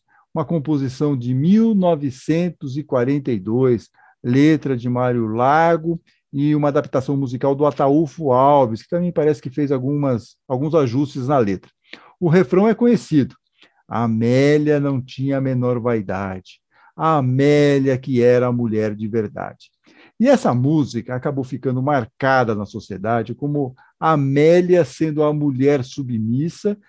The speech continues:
e companheira do homem em todas as dificuldades.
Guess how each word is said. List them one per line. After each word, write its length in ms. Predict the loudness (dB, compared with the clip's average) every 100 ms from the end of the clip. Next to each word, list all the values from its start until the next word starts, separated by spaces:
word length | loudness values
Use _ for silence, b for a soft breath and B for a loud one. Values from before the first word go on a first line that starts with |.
| b b
e 100 | -10
companheira 840 | -2 0 2 2 4 4 4 4 2
do 160 | 2 2
homem 640 | 4 6 4 2 0 -2
em 260 | -2 -2 -4
todas 460 | -2 2 2 0 -2
as 180 | -4 -4
dificuldades. 840 | -8 -10 -14 -14 -14 -14 -18 _